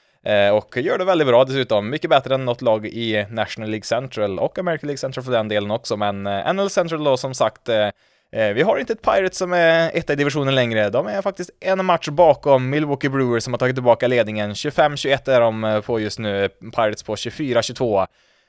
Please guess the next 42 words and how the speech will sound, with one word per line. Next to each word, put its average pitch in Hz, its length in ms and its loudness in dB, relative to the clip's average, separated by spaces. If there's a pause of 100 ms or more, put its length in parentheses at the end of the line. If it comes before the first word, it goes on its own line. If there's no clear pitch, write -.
(120)
Och 165 160 -2
ser 160 260 -2
man 151 280 0
där 147 280 2
på 165 200 -2
tredjeplatsen, 135 1040 -2
liket 147 600 -4
lever. 139 640 2
Cardinals 185 760 4
tjugoett 190 320 0
tjugosju. 165 540 0 (420)
Ja, 101 140 -4
har 107 100 0
tagit 185 220 -2
sig 196 100 -2
förbi 185 220 2
både 170 220 -2
Cubs 165 360 2
och 156 340 4
Reds 123 280 2
nu. 107 380 2 (420)
Eh, 110 120 -4
ja, 110 220 2
de 117 120 2
är 113 40 -6
väl 113 100 0
m-, 123 500 -10
högst - 380 0
marginellt 143 840 2
före 120 260 0
Cubs, 104 440 -2
eh, 104 320 2
som 113 180 -8
är 104 100 -4
tjugo 110 680 -2
tjugosex. - 680 -4
Eh, 107 240 0
Reds 117 220 0
står 104 260 0
på 101 340 -6
nitton 104 540 -8
tjugosju. 120 640 -4